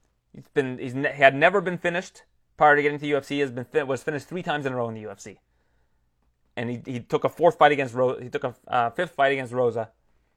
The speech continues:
He's betting that he's gonna be healthy enough after two T K O losses in a row to just keep going, to, to, to, to do it again. He's fought at catchweights, he's fought at featherweight, catchweight, lightweight. He's done it all in his U F C career.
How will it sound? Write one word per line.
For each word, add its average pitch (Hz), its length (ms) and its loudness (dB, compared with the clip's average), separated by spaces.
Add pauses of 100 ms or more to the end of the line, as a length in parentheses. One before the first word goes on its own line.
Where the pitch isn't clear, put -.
(280)
He's - 240 -20
betting 165 300 2
that 127 240 0 (580)
he's 190 180 -2
gonna 180 160 0
be 156 180 4
healthy 156 380 -2
enough 127 380 0
after 131 260 -2
two 156 420 -4 (640)
T 151 120 -4
K 139 180 2
O 135 60 4
losses 123 560 0 (480)
in 131 120 -4
a 120 60 0
row 107 300 2 (540)
to 131 100 -10
just 127 320 -8
keep 143 160 -6
going, 95 320 -6
to, - 100 -20
to, 107 240 -14 (100)
to, 117 140 -8 (160)
to 123 80 -10
do 156 140 -2
it 147 60 -2
again. 113 240 -8 (420)
He's - 100 -20
fought 175 180 0
at - 120 -8
catchweights, 156 440 0
he's 127 120 -8
fought 139 160 2
at 117 80 -8
featherweight, 190 380 0
catchweight, 156 400 0
lightweight. 147 460 0 (440)
He's 170 100 -8
done 196 160 4
it 170 80 2
all 127 220 4 (460)
in 139 100 -2
his 120 140 -4
U 127 80 2
F 117 80 -6
C 117 100 -12
career. 107 380 -12